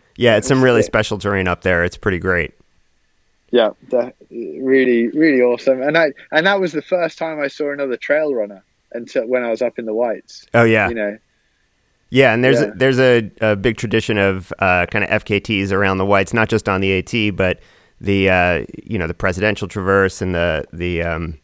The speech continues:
Speaker 1: the Pemi and, and all these different loops up there that, that tag a lot of these peaks. Uh, some really good trail runners have taken cracks at.
Speaker 2: Yeah, well, I, when I was out, uh, Warren sent me a, um, shot me a message, and it said,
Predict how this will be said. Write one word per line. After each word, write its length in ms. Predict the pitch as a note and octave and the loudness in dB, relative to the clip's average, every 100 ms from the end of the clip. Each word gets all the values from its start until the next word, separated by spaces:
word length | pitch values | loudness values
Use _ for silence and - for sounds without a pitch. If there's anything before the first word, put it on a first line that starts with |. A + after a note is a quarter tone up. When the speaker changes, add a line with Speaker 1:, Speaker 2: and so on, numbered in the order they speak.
| _ - _ _ _ | _ -20 _ _ _
Speaker 1:
the 100 | F2 | -8
Pemi 360 | - B2+ A#2+ A2+ | 0 2 4 4
and, 220 | G2 G2 | 2 0
and 200 | G2 G2 | -2 0
all 140 | G#2+ | 2
these 140 | G#2 G2+ | 0 -2
different 320 | A2 F#2+ D#2 | -4 -4 -4
loops 240 | G2+ F#2 | -4 -2
up 160 | G2 F2 | -2 0
there 240 | G2 F2+ | 0 2
that, 240 | F2+ F2 - | 0 -2 -2
that 160 | F#2 - | -6 -2
tag 240 | F2 F2 | -4 -2
a 60 | F2 | -2
lot 120 | F2 | -2
of 60 | |
these 160 | F2 E2+ | -4 -8
peaks. 340 | - F2+ - - _ _ _ | -6 -6 -8 -18 _ _ _
Uh, 300 | - F2+ F2 | -6 -2 -2
some 200 | E2+ F2+ | -2 -4
really 180 | F2+ F2+ | -2 -2
good 140 | E2+ - | -4 -4
trail 220 | F2+ F2 | -2 -2
runners 260 | F2 D#2+ | -2 -6
have 80 | E2 | -8
taken 220 | E2+ D#2+ D#2+ | -6 -6 -6
cracks 340 | E2+ E2+ - | -4 -4 -4
at. 160 | E2 - _ _ _ _ _ _ _ _ _ _ - - - | -8 -8 _ _ _ _ _ _ _ _ _ _ -20 -8 2
Speaker 2:
Yeah, 160 | D3+ | 2
well, 200 | D#3 D3 | 4 2
I, 120 | D3 | 2
when 360 | C#3+ - D3+ D3 | 0 -4 -2 0
I 80 | D3+ | 0
was 160 | C#3+ | 0
out, 360 | C3 C3+ C3 - | 0 0 -2 -6
uh, 280 | C3+ B2 A#2+ | -4 -4 -4
Warren 340 | A#2+ C3+ B2+ B2 | -4 -4 -4 -6
sent 280 | - B2+ | -6 -6
me 160 | B2+ B2 | -6 -4
a, 280 | A2+ A2+ G#2+ _ - | -4 -6 -10 _ -8
um, 360 | A2+ A2+ A2 | -6 -6 -8
shot 240 | G#2+ C3+ A2+ | -8 -8 -6
me 120 | A#2 | -6
a 60 | A2+ | -4
message, 480 | A#2+ A#2+ B2 A#2 | -6 -4 -6 -6
and 100 | B2 | -6
it 100 | A#2 | -8
said, 280 | - A#2+ G#2+ | -2 -2 -2